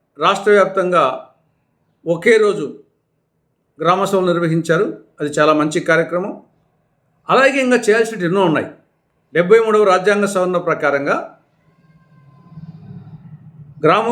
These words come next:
పంచాయతీలకు, మిగతా మండల పరిషత్తులకు, జిల్లా పరిషత్తులకు విధులు, నిధులు, అధికారాలు బదిలీ చేయాలా? ఇప్పటికి కూడా అవి ఉచ్చ విగ్రహాలుగానే ఉన్నాయి. కాబట్టి దాని మీద దృష్టి కేంద్రీకరించాల్సిన అవసరం ఉంది.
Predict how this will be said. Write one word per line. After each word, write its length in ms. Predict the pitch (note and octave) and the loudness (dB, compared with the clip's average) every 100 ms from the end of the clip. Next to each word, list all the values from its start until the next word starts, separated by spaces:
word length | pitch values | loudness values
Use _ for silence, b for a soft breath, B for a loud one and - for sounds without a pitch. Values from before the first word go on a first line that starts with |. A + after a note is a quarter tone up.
| A3+ | -2
పంచాయతీలకు, 720 | G#3 G#3 G3+ F#3+ F3 D#3+ F3 G#3+ - - _ _ _ _ | -2 2 0 0 -2 -2 -2 -4 -6 -16 _ _ _ _
మిగతా 260 | D#3+ F3+ G3+ | -4 2 2
మండల 300 | F3+ E3 G#3 | 2 4 4
పరిషత్తులకు, 600 | G#3 F#3+ - D#3+ F3 F3 E3+ | 4 0 -4 -6 -6 -4 -2
జిల్లా 280 | D#3+ F3 | 0 0
పరిషత్తులకు 640 | F3+ F3 E3 D3+ C#3+ B2+ E3 A3 - _ _ C#3+ | 0 -2 -6 -6 -4 -2 -4 -6 -10 _ _ -2
విధులు, 520 | F3 F3 G3+ G#3+ A3+ | 2 4 4 2 2
నిధులు, 380 | F3 E3+ F#3+ G#3 | 0 0 4 6
అధికారాలు 500 | E3 F3+ F#3+ F3+ F3 | 4 0 -2 0 0
బదిలీ 260 | D3+ C#3+ E3 | -2 -2 -4
చేయాలా? 400 | D#3+ D#3 C#3+ D#3 - _ _ _ - | -6 -2 -2 -4 -10 _ _ _ -12
ఇప్పటికి 360 | E3 A#3 A#3 A3+ | 0 0 2 2
కూడా 160 | A3+ | 2
అవి 500 | G3 G3 D3+ D3+ - _ _ _ _ _ _ _ _ _ _ _ _ _ _ _ _ _ - | 4 2 -2 -6 -14 _ _ _ _ _ _ _ _ _ _ _ _ _ _ _ _ _ -4
ఉచ్చ 140 | E3 A3 | 2 4
విగ్రహాలుగానే 600 | G#3 G#3 G3+ F#3+ F3+ E3 | 4 2 2 2 2 0
ఉన్నాయి. 280 | D#3+ D#3 - - _ _ _ _ - | -2 -4 -6 -12 _ _ _ _ -2
కాబట్టి 220 | B3 G#3+ | 0 2
దాని 200 | F#3+ G3 | 0 2
మీద 120 | G3 | 0
దృష్టి 260 | E3 D#3+ E3 | -2 -4 -4
కేంద్రీకరించాల్సిన 840 | F3 E3+ E3+ E3 D3+ D#3+ D3 D3 | -2 -2 -2 -2 -2 0 -2 -2
అవసరం 260 | C3+ C3+ C3 | -4 -4 -4
ఉంది. 180 | C3 | -4